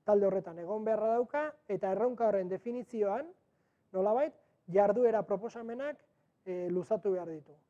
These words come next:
Irakasleei proposatu, ba, honelako jarduera fitxa txikiak hartu,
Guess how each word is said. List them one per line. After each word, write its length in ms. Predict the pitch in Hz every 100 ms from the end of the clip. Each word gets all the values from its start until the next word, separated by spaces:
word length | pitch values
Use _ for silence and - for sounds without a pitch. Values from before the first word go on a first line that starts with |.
| _ _ -
Irakasleei 640 | 170 185 214 - 202 190
proposatu, 720 | 185 170 190 220 - 277 330 254
ba, 80 | 175
honelako 400 | 190 190 190 180
jarduera 420 | 165 170 190 190
fitxa 280 | - 190 180
txikiak 420 | 185 - 196 208
hartu, 400 | 233 - 285 302